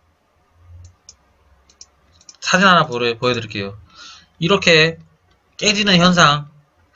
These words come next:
에프피에스 게임 하다 보면 많이 나타나-, 나타나거든요. 막 화면 이렇게 왔다 갔다 왔다 갔다 하다 보면 이렇게 깨집니다.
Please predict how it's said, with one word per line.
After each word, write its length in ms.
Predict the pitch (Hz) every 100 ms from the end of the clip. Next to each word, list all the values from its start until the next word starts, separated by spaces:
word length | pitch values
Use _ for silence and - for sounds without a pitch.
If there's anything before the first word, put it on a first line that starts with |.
| -
에프피에스 460 | 160 220 226 220
게임 200 | 190 185
하다 140 | 185 175
보면 120 | 156
많이 140 | 127
나타나-, 320 | 123 117 123 104
나타나거든요. 540 | 113 120 107 107 135
막 380 | - - - -
화면 180 | 180 160
이렇게 200 | 156 131
왔다 180 | 120
갔다 160 | 135 -
왔다 160 | - -
갔다 160 | 131
하다 140 | 123 123
보면 320 | 117 107 107 - _ - _ _ _ _ _
이렇게 340 | 135 143 131 107 _ _ _ _ _ _ _
깨집니다. 760 | - 156 160 165 143 110 101